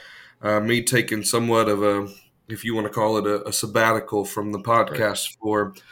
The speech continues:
Speaker 1: uh, a few months. Just, uh, I don't feel like I'm, I'm giving,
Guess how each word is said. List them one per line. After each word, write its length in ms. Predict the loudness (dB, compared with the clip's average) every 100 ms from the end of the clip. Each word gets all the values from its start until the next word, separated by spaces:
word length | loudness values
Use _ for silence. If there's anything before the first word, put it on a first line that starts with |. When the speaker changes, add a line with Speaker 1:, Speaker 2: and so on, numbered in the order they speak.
| -20 _ _
Speaker 1:
uh, 120 | -4 0
a 140 | -2
few 280 | 0 4 6
months. 540 | 6 6 2 -6 -8 -2
Just, 580 | 4 4 4 0 -4 -10 _ _ _ _ 0
uh, 320 | 2 2 -4 _ 2
I 100 | 4
don't 220 | 4 2
feel 240 | 6 6
like 380 | 8 6 6 2 -12 -4
I'm, 340 | 0 0 -2 -2
I'm 220 | -2 0
giving, 640 | 0 2 2 0 -2 -6